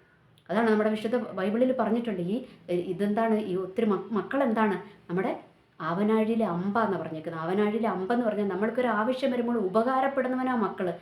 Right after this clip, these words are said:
അതാണ് മ-, പുത്രസമ്പത്ത് എന്ന് പറയുന്നത്. ഓക്കെ, അതല്ലാതെ നമ്മൾ ഈ അപ്പനും അമ്മയും കൂടെ ഈ, എന്താ പറയുക,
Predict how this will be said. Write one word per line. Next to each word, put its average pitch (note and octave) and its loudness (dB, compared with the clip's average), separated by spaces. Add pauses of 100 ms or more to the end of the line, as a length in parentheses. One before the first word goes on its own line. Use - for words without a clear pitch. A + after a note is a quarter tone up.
(200)
അതാണ് C4 4
മ-, A#3+ 4
പുത്രസമ്പത്ത് A#3 0
എന്ന് G#3+ 2
പറയുന്നത്. F3 -4
ഓക്കെ, F#3+ -2 (280)
അതല്ലാതെ A#3 2 (180)
നമ്മൾ A3+ 4
ഈ G#3+ 0
അപ്പനും A3 0
അമ്മയും A3 4
കൂടെ A3+ 2
ഈ, A3 0
എന്താ G#3 -2
പറയുക, G3+ 0